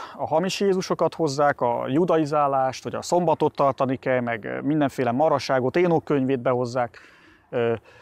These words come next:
vagy vannak ezek a Berta Dudde féle minden ilyen, ö,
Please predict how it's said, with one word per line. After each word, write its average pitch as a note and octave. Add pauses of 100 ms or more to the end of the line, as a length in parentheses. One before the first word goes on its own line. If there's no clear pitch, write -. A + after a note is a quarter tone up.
(180)
vagy C#3
vannak E3+
ezek C#3+
a B2+
Berta F3
Dudde D3+
féle C#3
minden C#3+
ilyen, C3
ö, A#2+